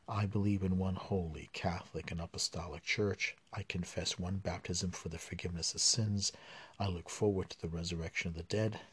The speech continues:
and the life of the world to come. Amen." All right, folks, um, thank you for the time, and I hope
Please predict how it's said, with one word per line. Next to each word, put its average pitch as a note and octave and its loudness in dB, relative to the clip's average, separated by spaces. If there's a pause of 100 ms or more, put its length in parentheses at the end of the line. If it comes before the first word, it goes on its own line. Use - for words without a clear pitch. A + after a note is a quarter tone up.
and F2+ -2
the D#2+ -2
life E2+ -2
of G#2 0
the G#2+ 0
world F2+ 2
to - -2
come. E2+ -2 (160)
Amen." E2 -2 (1600)
All G#2+ 4
right, F#2 0
folks, - 4 (260)
um, F2+ 4 (480)
thank F#2+ 2
you F#2+ 2
for E2+ 0
the E2+ -2
time, A2+ 4
and E2 2
I E2 -2
hope - 2